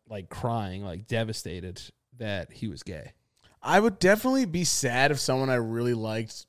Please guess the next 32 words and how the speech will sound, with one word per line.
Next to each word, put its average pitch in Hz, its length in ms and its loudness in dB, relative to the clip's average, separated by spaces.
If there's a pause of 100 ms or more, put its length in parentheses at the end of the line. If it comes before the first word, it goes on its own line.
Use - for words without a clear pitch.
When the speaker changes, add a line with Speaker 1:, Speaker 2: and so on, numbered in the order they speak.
Speaker 2:
put 120 220 -4
that 131 160 2
on 143 200 0
me, 165 140 0
but 131 160 -2
also 131 360 2
I 127 220 2
don't 160 140 -2
think 175 140 -6
I'd 175 120 0
be, 165 140 -4
I 123 120 -2
wouldn't 170 260 0
be, 202 100 -4
like, 180 220 0
too 127 240 0
devastated 98 680 -10
though. 69 240 -16 (180)
Speaker 1:
Oh, 107 360 0
dude, 123 260 -6
it 120 80 -4
was 123 160 0
a 95 120 -12
fucking - 460 -10
huge 170 600 -4
thing. 147 320 -4
And 131 80 0
I 139 80 2
remember 190 480 0
at 151 160 -2
one 139 220 -4
point, 165 360 -8